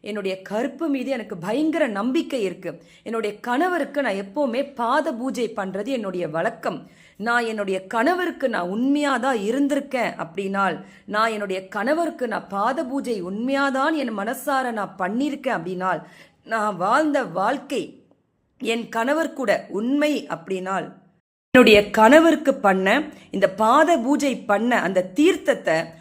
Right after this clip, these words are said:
உங்க மூணு பேர் மேலயும் நான் தெளிப்பேன். இந்த மூணு பேரும் எனக்கு இந்த நிமிஷமே நீங்க குழந்தையாக மாறுறீங்க.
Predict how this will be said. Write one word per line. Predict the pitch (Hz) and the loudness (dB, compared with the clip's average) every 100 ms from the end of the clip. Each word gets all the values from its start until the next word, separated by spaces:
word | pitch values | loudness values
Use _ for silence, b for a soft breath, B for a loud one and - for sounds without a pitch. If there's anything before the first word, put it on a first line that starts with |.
| B | B
உங்க | - 240 | -4 -2
மூணு | 170 180 247 330 359 | -4 -4 0 2 0
பேர் | - 254 269 262 | -2 0 0 2
மேலயும் | 208 196 277 | 0 2 0
நான் | 214 - | 0 0
தெளிப்பேன். | 208 247 269 185 - - b b | 0 0 0 -2 -4 -16 b b
இந்த | - 240 208 | -4 0 0
மூணு | 214 277 370 415 | 2 2 4 2
பேரும் | - 247 202 247 294 | 0 2 2 2 0
எனக்கு | 202 233 233 240 | -2 -2 -4 -8
இந்த | 190 254 285 262 | -2 2 4 4
நிமிஷமே | 220 294 - 302 226 | 2 -2 -2 -2 0
நீங்க | 262 202 | -2 -4
குழந்தையாக | - - 262 302 311 233 202 | -6 0 2 4 4 2 2
மாறுறீங்க. | 262 208 190 180 170 151 127 | 0 2 0 -2 -4 -4 -6